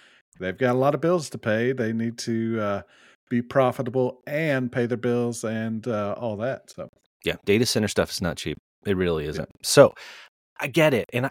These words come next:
Speaker 2: I think for me, it's more about democratizing it. It's a great thing. You can get a full-blown education on YouTube.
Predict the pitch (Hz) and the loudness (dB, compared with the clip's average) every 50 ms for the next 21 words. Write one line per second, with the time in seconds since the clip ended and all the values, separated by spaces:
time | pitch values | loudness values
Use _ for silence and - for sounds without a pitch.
0 | _ - - - 123 - - 202 196 - 160 107 107 113 120 104 - 110 104 98 | _ -14 -12 -12 -4 0 0 -2 0 2 2 4 4 4 2 2 0 0 0 0
1 | 90 90 87 85 80 - - 92 95 90 87 - - - 90 82 76 90 87 85 | 2 0 0 0 -2 -4 -4 0 0 0 -2 -2 -6 -4 -4 -4 -2 -4 -4 -4
2 | 80 92 - - - 98 110 120 - - 92 87 85 87 - - 101 131 170 - | -6 -6 -8 -4 -2 -2 -2 -2 -2 -4 -4 -4 -4 -8 -10 -4 -4 -4 -2 0
3 | 277 240 233 214 185 - - - - - 127 123 101 98 92 90 87 82 - - | 0 2 4 2 2 0 -2 -8 0 0 0 2 2 2 2 2 -2 -4 -4 -4
4 | 98 82 76 - 82 78 73 76 76 76 - - - - | -4 -4 -4 -4 -8 -8 -8 -8 -10 -10 -10 -12 -12 -12